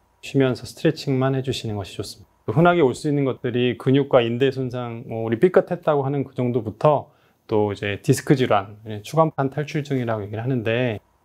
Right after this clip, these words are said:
연골이 찢어지고, 어, 밀려 나오면서 신경자극까지 일으키는 경우들이 있습니다.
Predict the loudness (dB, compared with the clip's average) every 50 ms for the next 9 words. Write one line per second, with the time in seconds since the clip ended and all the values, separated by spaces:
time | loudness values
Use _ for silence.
0 | _ _ -4 -2 2 4 4 4 4 2 0 -2 -2 0 0 2 2 2 0 0
1 | 0 0 -2 0 -2 -2 -4 _ _ _ -10 -8 -4 0 2 4 6 6 4 4
2 | 2 -2 -2 -2 -2 -4 -4 -4 -4 -2 0 0 2 2 2 2 2 0 0 -2
3 | -4 -2 -2 -2 -2 -2 -4 -4 -4 -2 -4 -4 -4 -4 -4 -6 -6 -6 -8 -12
4 | -10 -6 -4 -4 -4 -4 -6